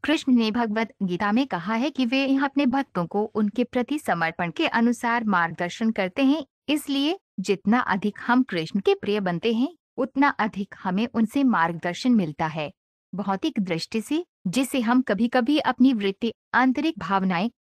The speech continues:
के रूप में महसूस करते हैं, वह वास्तव में भीतर का परमात्मा है जो हमें निर्णय लेने के लिए मार्गदर्शन करता है।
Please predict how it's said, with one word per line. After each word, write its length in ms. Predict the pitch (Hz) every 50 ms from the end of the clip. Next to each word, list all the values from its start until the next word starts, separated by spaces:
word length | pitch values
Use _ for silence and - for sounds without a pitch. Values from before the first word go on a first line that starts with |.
| _ -
के 160 | 247 247 247
रूप 200 | 202 185 165 - -
में 80 | 254 269
महसूस 480 | 247 202 180 190 175 - 208 214 202
करते 340 | - - 226 220 - - 254
हैं, 200 | 233 254 302 392 - _ _ _ -
वह 240 | 185 220 254 269 262
वास्तव 460 | 220 214 190 190 - _ - 220 214
में 160 | 214 247 262
भीतर 360 | 226 - 202 185 - 202 185
का 180 | 175 - 180 196
परमात्मा 640 | - - 196 190 190 190 196 196 196 - - 220 214
है 260 | 208 220 262 320 - _ _ _ -
जो 140 | 202 294 277
हमें 320 | 226 226 220 196 220 254
निर्णय 320 | 240 226 214 214 208 208 214
लेने 280 | 190 151 147 151 151
के 160 | - - 240
लिए 200 | 240 202 175 175
मार्गदर्शन 680 | 170 170 170 165 170 170 160 - 175 175 - - 220 226
करता 340 | 220 - 190 185 - 160 156
है। 260 | 151 156 156 147